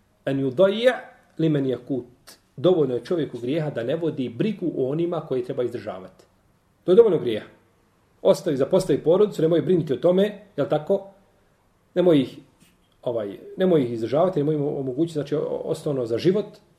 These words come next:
to je dovoljno čovjeku grijeha. Kaže jedan dio selefa da ne može biti imam čovjek koji, koji puno prenosi od ljudi riječi. Stalno priča, rekao, kazao, rekao, bez ikakve,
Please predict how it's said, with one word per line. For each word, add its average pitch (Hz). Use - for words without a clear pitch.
to 151
je 135
dovoljno 135
čovjeku 131
grijeha. 110
Kaže 214
jedan 214
dio 202
selefa 196
da 135
ne 185
može 185
biti 160
imam 175
čovjek 180
koji, 147
koji 135
puno 135
prenosi 120
od 127
ljudi 120
riječi. -
Stalno 127
priča, 123
rekao, 113
kazao, 113
rekao, 113
bez 220
ikakve, 180